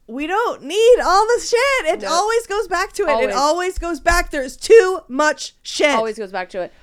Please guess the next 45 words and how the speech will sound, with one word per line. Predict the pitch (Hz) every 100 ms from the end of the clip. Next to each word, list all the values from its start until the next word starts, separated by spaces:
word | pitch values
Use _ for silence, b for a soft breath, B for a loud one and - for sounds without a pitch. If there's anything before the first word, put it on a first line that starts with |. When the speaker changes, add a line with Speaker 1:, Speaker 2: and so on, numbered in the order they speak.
| b
Speaker 2:
Walmart | 208 233 277 262
is |
Speaker 1:
Ugh. | 202 226 233
Speaker 2:
disgusting, | 247 269 330 302
hideous, | 262 240 240 226 -
horrific | 208 190 214
corporation, | - 190 180 180 175 208
period. | 247 349 190
End | 175
of | 196
story. | - 285 247 160 b b
They | 220
sell | 220 277 330
guns. | 170 180
They | 208 202
treat | - 240
their | 311
fucking | 311 277 277
employees | 269 - 175 165 180 - b b b _ -
like | 208 208
shit. | - 147 160 - _ -
And | 277
I | 330
know | 440
for | 466
some | 453 311 294
people, | 269 277 254 254 _ _ _ _ _ _ _ -
it's | 226 -
the | - 214
only | 220 247
store | 226 214 196
for | 190 202
miles | 175 175 170
around | 170 151 151 170
and |
not | 170 165
everyone | 170 165 170 175
has | 160
a | 151
choice. | - 143 151 - - b b
So | b - 220 196 190 -
I | 196 226
just | 262 285
wanna | 285 262
say, | 269 196 156 156 165